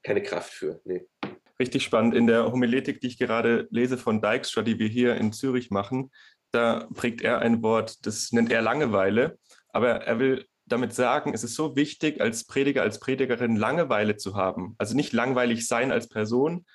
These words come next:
Speaker 2: sondern sich Zeit zu nehmen,
Speaker 1: Ja.
Speaker 2: um eine Predigt vorzubereiten, wo man nichts vorhat.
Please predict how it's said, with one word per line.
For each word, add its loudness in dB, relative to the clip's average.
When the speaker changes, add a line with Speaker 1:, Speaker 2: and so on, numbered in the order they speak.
Speaker 2:
sondern 2
sich -8
Zeit 0
zu -4
nehmen, 0
Speaker 1:
Ja. -6
Speaker 2:
um 4
eine 0
Predigt 0
vorzubereiten, -2
wo 0
man 2
nichts 2
vorhat. 0